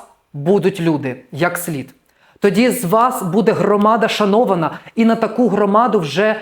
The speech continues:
ніхто лапи не положить. Кожен українець від початку повномасштабного вторгнення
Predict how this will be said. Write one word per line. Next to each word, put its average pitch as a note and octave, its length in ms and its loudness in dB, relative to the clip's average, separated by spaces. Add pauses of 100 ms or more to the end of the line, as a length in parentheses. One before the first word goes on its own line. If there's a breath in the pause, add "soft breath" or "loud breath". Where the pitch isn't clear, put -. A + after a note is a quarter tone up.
(160)
ніхто A#3 760 0
лапи F#3 500 0 (160)
не E3+ 160 -2
положить. D#3+ 600 -4 (680)
Кожен A3 320 2
українець G#3+ 500 0
від G3 120 -6
початку G#3+ 380 -2
повномасштабного F#3+ 720 -2
вторгнення E3 680 -2